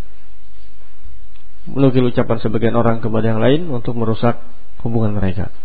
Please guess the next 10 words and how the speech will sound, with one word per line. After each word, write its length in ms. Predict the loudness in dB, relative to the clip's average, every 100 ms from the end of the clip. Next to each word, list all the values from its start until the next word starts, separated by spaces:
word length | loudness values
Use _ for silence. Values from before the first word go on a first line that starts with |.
| -2 -2 0
Ala 180 | 2 2
jihatil 380 | 4 4 2 0
ifsad. 240 | 0 0 0 0 0 0 -2 -2 -2 -2 -2 -2 -2 -2 -2 -2 0 -2 -2 -2 -2 -2 -2 -2 -2 -2 -2 -2 -2 -2 -2 -2 2
Qala 300 | 8 10 10
wa 60 | 8
ammal 240 | 8 8
akhar, 480 | 8 8 8 6 6
adapun 320 | 6 6 4
yang 80 | 4
lainnya, 480 | 6 6 6 2 2